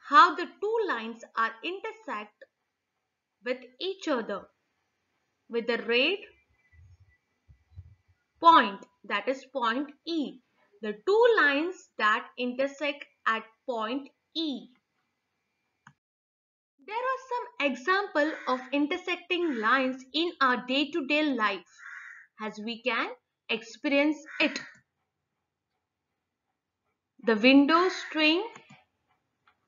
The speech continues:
the scissor, the road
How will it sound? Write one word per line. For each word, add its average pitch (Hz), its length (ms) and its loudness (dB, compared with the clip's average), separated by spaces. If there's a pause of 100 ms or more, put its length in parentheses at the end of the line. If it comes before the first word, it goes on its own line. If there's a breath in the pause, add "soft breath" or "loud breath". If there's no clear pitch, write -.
(160)
the 208 140 -4
scissor, 302 800 4 (1300)
the 220 220 -2
road 269 400 4